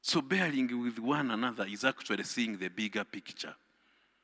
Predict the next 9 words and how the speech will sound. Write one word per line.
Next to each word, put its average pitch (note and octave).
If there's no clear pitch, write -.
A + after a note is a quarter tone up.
That A#2
this D3+
brother B2
of F#2
mine, G2
this D3
sister B2+
of F2+
mine, G2+